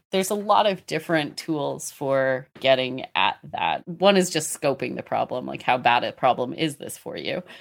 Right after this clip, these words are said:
And then a second is trying to get at comparables. So I have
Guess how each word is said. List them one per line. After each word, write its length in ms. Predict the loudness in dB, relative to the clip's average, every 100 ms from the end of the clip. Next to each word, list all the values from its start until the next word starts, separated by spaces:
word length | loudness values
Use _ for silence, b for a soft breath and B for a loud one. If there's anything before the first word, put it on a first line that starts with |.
| B B B _
And 200 | 0 4
then 140 | 4 4
a 80 |
second 500 | 2 -2 2 0 0 2
is 680 | 4 6 4 0 -4 -10 -14 b b
trying 320 | -2 2 4 2
to 100 | -2
get 280 | 2 4
at 160 | 4 -2
comparables. 760 | -2 -2 -2 -6 -8 -10 -10
So 220 | -6 -6 2
I 140 | 4 4
have 500 | 2 2 0 -12